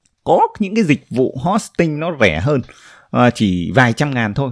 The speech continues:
hoặc là thậm chí có cả dịch vụ hosting miễn phí nữa. Thế nhưng mà Ngọc thực sự khuyên nếu như bạn muốn xây dựng một cái blog chuyên nghiệp, à, thì các bạn nên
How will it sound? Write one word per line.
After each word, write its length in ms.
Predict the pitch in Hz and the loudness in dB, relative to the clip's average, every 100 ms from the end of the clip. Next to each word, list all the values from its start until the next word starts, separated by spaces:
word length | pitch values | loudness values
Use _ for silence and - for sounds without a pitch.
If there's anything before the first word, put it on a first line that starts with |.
| - | -6
hoặc 160 | 123 | -2
là 100 | 117 | -2
thậm 160 | - 120 | -2 -4
chí 140 | - | -8
có 200 | - 147 | -4 -6
cả 200 | 175 87 | 0 0
dịch 240 | 92 110 - | 0 -4 -4
vụ 160 | - | -8
hosting 540 | 123 175 - - 165 147 | -6 -6 -6 -2 0 0
miễn 140 | 202 | -2
phí 240 | 180 170 | 0 0
nữa. 200 | 285 170 190 - - _ | 0 -4 -8 -12 -20 _
Thế 100 | 214 | -2
nhưng 200 | 214 196 | 0 2
mà 80 | 139 | 0
Ngọc 200 | 113 - | 0 -4
thực 180 | - 123 | -4 -4
sự 160 | - - | -4 -6
khuyên 360 | - 185 175 156 | 0 2 4 2
nếu 180 | 170 | -4
như 260 | 214 196 160 | -4 -4 -4
bạn 360 | 131 69 85 131 | -4 -4 -4 -2
muốn 200 | 151 381 | -2 -4
xây 240 | - 185 165 | -4 -2 0
dựng 260 | 143 127 | -2 -2
một 180 | 113 92 | -2 -2
cái 120 | 143 - | -6 -4
blog 160 | 175 - - - | -6 -6 -14 -4
chuyên 220 | 180 170 | 0 2
nghiệp, 260 | 120 101 _ _ _ _ _ 107 | 2 0 _ _ _ _ _ -4
à, 260 | 104 95 90 - | -2 -2 -4 -2
thì 140 | - | -2
các 180 | - 175 | 0 0
bạn 200 | 139 - - | 0 -2 -16
nên 380 | - 147 165 147 | -8 0 0 0